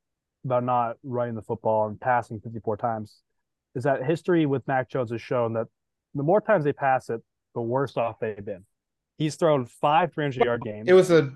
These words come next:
Speaker 2: unique circumstance with
Speaker 1: He's
Speaker 2: the
Speaker 1: thrown five, he has five, this is his fifth game, three hundred yards, and he has one game of two hundred ninety-nine yards. His first two three hundred yard games, he won.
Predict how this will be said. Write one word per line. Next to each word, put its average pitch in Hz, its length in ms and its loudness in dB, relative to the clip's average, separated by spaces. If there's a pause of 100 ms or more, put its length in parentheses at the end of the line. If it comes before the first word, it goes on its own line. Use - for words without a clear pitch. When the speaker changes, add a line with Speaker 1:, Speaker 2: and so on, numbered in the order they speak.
Speaker 2:
unique 151 360 2
circumstance 127 600 -2
with 113 160 -6
Speaker 1:
He's 196 180 2
Speaker 2:
the - 40 -16
Speaker 1:
thrown 214 220 2
five, 180 420 0 (100)
he 170 100 0
has 160 260 -4
five, 165 140 -2
this 139 80 -8
is - 20 -14
his 123 80 -18
fifth 175 200 -2
game, 160 220 0
three 156 140 -2
hundred 139 160 -2
yards, 120 240 0
and 127 60 -6
he - 20 -4
has 110 120 -6
one 143 300 -2
game 139 180 -2
of 117 80 -8
two 135 140 -4
hundred 117 160 -4
ninety-nine 110 400 -6
yards. - 300 -20 (240)
His 143 120 -10
first 208 320 2
two 233 140 0
three 170 160 -6
hundred 127 160 -4
yard 120 160 -4
games, 120 220 -6
he 110 80 -10
won. 110 360 0